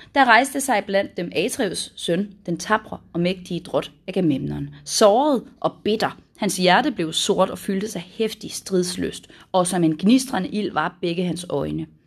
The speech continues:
Og med et hadefuldt blik gik han først i rette med Kalkas. "Ulykkes spåmand, endnu har du aldrig varslet mig fordel. Altid er det det onde, du fryder dig ved at bebude."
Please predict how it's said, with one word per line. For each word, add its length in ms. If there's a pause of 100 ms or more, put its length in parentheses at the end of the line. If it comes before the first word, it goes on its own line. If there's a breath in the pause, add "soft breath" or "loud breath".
(420 loud breath)
Og 140
med 100
et 60
hadefuldt 760
blik 480
gik 160
han 140
først 340
i 80
rette 260
med 200
Kalkas. 580 (880 loud breath)
"Ulykkes 380
spåmand, 600 (580 soft breath)
endnu 380 (140)
har 100
du 300
aldrig 420
varslet 360
mig 220
fordel. 560 (1080 soft breath)
Altid 340
er 80
det 160
det 140
onde, 240
du 120
fryder 420
dig 160
ved 80
at 140
bebude." 600